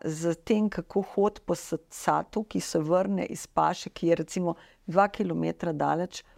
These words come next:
povedati ostalim čebelam, kje je cvet, ki ima med. Ne, z, o, ki, ko opiše kot, pod katerim je sonce nagnjeno, ki opiše, kakšne daline so. Se pravi, ukvarjamo se,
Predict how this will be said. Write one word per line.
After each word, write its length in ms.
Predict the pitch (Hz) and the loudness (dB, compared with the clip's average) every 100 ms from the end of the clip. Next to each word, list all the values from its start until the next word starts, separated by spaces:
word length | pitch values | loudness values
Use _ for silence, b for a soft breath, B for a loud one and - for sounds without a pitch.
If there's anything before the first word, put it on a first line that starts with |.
| _ | _
povedati 520 | - 160 180 190 - | -6 0 4 2 0
ostalim 500 | 156 - 156 165 175 | -6 0 2 2 -2
čebelam, 520 | - 156 151 165 165 156 | -6 -4 -2 0 0 -4
kje 280 | - 175 | -2 2
je 140 | 170 160 | 2 2
cvet, 440 | - - 160 156 - | -4 -4 -2 -2 -4
ki 180 | - 147 | -4 -2
ima 140 | 139 135 | 0 0
med. 420 | 143 143 - - _ _ _ _ _ _ | -2 -4 -6 -14 _ _ _ _ _ _
Ne, 220 | 151 156 | -2 0
z, 360 | 151 147 147 139 - - _ - | -2 2 4 4 0 -16 _ -14
o, 360 | - 147 143 - | -2 0 0 -4
ki, 200 | - 165 - | -2 -2 -2
ko 160 | - 151 | 0 0
opiše 480 | - 220 233 - 165 b b b _ | 2 0 0 2 2 b b b _
kot, 320 | - 220 220 - | 2 2 2 -2
pod 180 | 185 - | -6 -2
katerim 580 | 170 - 180 185 175 160 | -4 2 2 4 2 0
je 80 | |
sonce 580 | 160 - 156 170 - 156 | 0 -2 -2 -2 -4 -4
nagnjeno, 600 | 147 147 147 156 151 143 | 0 0 0 -2 -2 -2
ki 180 | 135 165 | -2 -2
opiše, 460 | 156 180 196 - 170 | -2 0 0 -2 -2
kakšne 480 | - 151 - 160 160 | 0 0 0 -2 -2
daline 320 | 156 156 156 | -2 -4 -4
so. 160 | - 156 B B B B B | -6 -8 B B B B B
Se 160 | - 185 | -8 0
pravi, 220 | 202 208 | 4 4
ukvarjamo 540 | 196 185 180 208 202 185 | 4 4 6 4 0 -4
se, 280 | - 165 | -2 -4